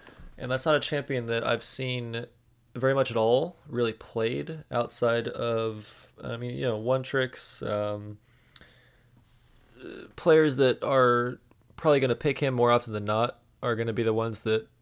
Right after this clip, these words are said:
p-, have a lot of games played on him. It's not a champion, it's not an A D C really that I think you're just gonna pick up. And I think even looking at this, uh, change, which is, again, just an R buff, it's an ult. Uh, it's, they're giving him, like, what is it?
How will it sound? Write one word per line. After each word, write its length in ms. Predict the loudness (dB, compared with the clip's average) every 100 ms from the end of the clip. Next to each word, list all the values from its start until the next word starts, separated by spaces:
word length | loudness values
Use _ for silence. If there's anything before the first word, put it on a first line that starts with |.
| _
p-, 140 | -18 -4
have 140 | 0
a 40 | 4
lot 160 | 4
of 80 | 2
games 220 | -2 -6
played 180 | -2 0
on 140 | 2
him. 240 | 0 -4 -8 -18 -20 -20 _
It's 160 | -8 0
not 120 | 0
a 40 |
champion, 440 | 0 -2 0 -2 -2
it's 100 | 0
not 120 | 0
an 60 |
A 80 | 0
D 80 | -2
C 280 | -4 -6 -2
really 260 | 0 0
that 120 | 0 -2
I 60 |
think 440 | -2 -8 -8 -16 _ -14
you're 200 | -8 -6
just 120 | -6
gonna 140 | -8
pick 240 | -6 -4 -2
up. 240 | -2 -4
And 120 | -8
I 60 | -6
think 380 | -4 -6 -10 -20 -20 -20 -20 _ _
even 240 | 0 2 4
looking 320 | 4 2 2
at 240 | 2 2
this, 580 | 2 2 2 -4 -4 -8 -12 _ _ _ -6
uh, 220 | -4 -2
change, 480 | -2 0 0 -2 -4
which 160 | -4
is, 160 | -2 -4
again, 320 | 0 0 0
just 260 | -4 -4 -6
an 100 | -8
R 300 | -2 2 2
buff, 480 | 2 0 0 -4 -10
it's 160 | -8
an 60 | -6
ult. 460 | -4 -4 -8 -18 -20 _ -20 -20 _ _ -20 -20 _ _ _ 0
Uh, 200 | 2 2
it's, 140 | -2
they're 160 | 0 2
giving 280 | 2 2 0
him, 180 | 0 2
like, 580 | 2 0 -6 -18 -20 _ _ _
what 180 | -10 -8
is 140 | -6
it? 160 | -8 -8